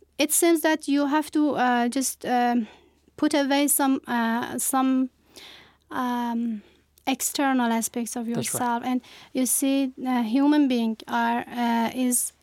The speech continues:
Speaker 1: a social being, and, uh, some abilities and some, uh, traits of human beings are, uh, flourished through, uh, uh, living in the so-, social uh, community,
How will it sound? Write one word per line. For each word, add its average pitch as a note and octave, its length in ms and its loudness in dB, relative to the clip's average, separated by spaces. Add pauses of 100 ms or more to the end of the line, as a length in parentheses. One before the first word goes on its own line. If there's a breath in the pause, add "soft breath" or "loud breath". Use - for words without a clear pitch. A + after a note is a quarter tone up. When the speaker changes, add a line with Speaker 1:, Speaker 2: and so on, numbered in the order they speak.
Speaker 1:
a - 40 -6
social C#4 600 2
being, B3 420 0
and, A#3+ 260 0
uh, A#3+ 500 -2 (1040 loud breath)
some C#4+ 520 2
abilities C4+ 720 2
and A#3 160 0
some, B3 560 0
uh, A#3 540 -2 (600)
traits C4 340 0
of C4+ 120 -2
human C4 360 2
beings B3 300 0
are, A#3+ 320 2 (500 soft breath)
uh, A3+ 580 0
flourished B3+ 800 0 (220)
through, B3 300 -2
uh, A#3 640 -2 (320)
uh, A#3+ 120 0
living B3+ 640 4
in B3 240 0
the B3 200 -2
so-, - 320 -6
social B3 800 -2 (260)
uh, A3+ 420 0
community, A#3+ 800 0